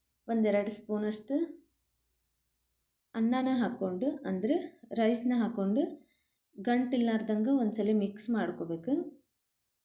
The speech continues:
ಈ ಥರ ಗಂಟಿಲ್ಲಾರ್ದಂಗೆ ಮಿಕ್ಸ್ ಮಾಡ್ಕೊಂಡು ಈಗ ಇದಕ್ಕೆ ಕಟ್ ಮಾಡ್ಕೊಂಡಿದ್ದು ಉಳ್ಳಾಗಡ್ಡಿ ಹಾಕ್ಕೋಬೇಕು.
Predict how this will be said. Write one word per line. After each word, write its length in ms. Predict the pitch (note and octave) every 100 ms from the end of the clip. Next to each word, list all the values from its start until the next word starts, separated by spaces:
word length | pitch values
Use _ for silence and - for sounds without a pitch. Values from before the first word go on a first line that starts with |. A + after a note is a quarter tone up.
| _ _ _ _ _ _ _ _ _ _ _ _ _ _ _ _ _ _ _ _ _ _ _ _ _ _ _ _ _ _ _ _ _ _ -
ಈ 120 | B3
ಥರ 220 | A3+ G#3 G#3
ಗಂಟಿಲ್ಲಾರ್ದಂಗೆ 1000 | G#3 F#3+ A3 A3+ G#3+ G#3 G#3 G#3 G3+ F#3+
ಮಿಕ್ಸ್ 360 | G3+ F#3+ - -
ಮಾಡ್ಕೊಂಡು 580 | A3+ F#3 F3 E3+ E3+ G#3 D4+ - - _ _ _ _ _ _ _ _ _ _ _ _ _ _ _ _ _ _ A#3
ಈಗ 200 | B3+ A3
ಇದಕ್ಕೆ 400 | - F3+ - C4+ E4+ - _ _ _ _ _ _ _ _ _ _ _ _ _ _ -
ಕಟ್ 200 | A#3 A#3
ಮಾಡ್ಕೊಂಡಿದ್ದು 560 | A#3+ A3 A3 G#3 G3+ A3+
ಉಳ್ಳಾಗಡ್ಡಿ 480 | A3 G3 F#3+ F3+ G#3
ಹಾಕ್ಕೋಬೇಕು. 520 | F#3+ - F3+ F3 E3+